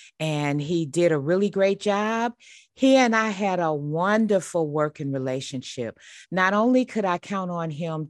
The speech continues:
to do what he was responsible for, he was my go-to in times of crisis or a problem. Well, I went to him in a time of crisis and asked him to take care of something. And because he did not do it my way,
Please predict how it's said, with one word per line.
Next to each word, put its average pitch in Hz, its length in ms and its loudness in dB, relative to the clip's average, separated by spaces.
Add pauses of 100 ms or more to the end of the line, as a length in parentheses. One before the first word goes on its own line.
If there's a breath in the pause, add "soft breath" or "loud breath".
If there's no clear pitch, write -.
to 160 140 -6
do 147 600 -2 (320 loud breath)
what 156 440 2
he 247 600 2
was 147 320 -2
responsible 131 640 -6
for, 127 380 -6 (460)
he 277 180 2
was 277 180 2
my 170 160 -2
go-to 143 760 -2 (280 soft breath)
in 151 160 -2
times 156 420 -4
of 131 80 -6
crisis 127 800 -6
or 131 200 -4
a 123 100 -8
problem. 110 720 -8 (440 loud breath)
Well, 185 520 4
I 170 120 0
went 202 380 0
to 247 180 0
him 147 560 -4 (360 soft breath)
in 160 200 -2
a 160 100 0
time 185 380 -2
of 240 120 -4
crisis 160 800 -2 (300 soft breath)
and 156 320 -2
asked 156 320 -4
him 214 160 0
to 202 80 -2
take 202 260 -2
care 170 260 0
of 147 60 -6
something. 160 640 -6
And 147 220 -4
because 180 520 -4
he 254 140 -4
did 233 180 4
not 233 280 2
do 254 160 4
it 240 80 4
my 240 180 2
way, 226 540 2